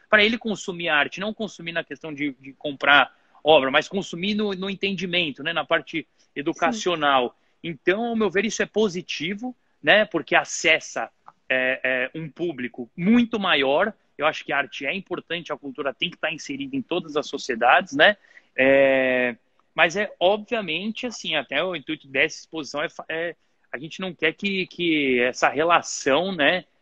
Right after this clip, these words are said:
Speaker 1: é, próxima e física com, com um trabalho de um artista seja perdida dentro dessa, dessa pandemia ou, ou de outro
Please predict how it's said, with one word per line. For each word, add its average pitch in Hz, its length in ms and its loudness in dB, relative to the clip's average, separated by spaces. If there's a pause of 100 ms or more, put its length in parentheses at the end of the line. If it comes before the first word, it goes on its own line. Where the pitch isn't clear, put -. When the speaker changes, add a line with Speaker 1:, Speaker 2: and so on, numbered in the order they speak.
(160)
Speaker 1:
é, 110 840 0 (400)
próxima 135 680 0
e 127 80 -6
física 127 720 -8 (300)
com, 131 240 -4
com 139 160 -6
um 131 180 -2
trabalho 123 640 4
de 127 120 -6
um 131 80 0
artista 147 960 -2
seja 139 260 -6
perdida 135 840 -6 (460)
dentro 131 300 0
dessa, 120 340 -2
dessa 113 320 -6
pandemia 113 600 0
ou, 117 280 2
ou 117 140 0
de 113 300 -8
outro 117 380 -4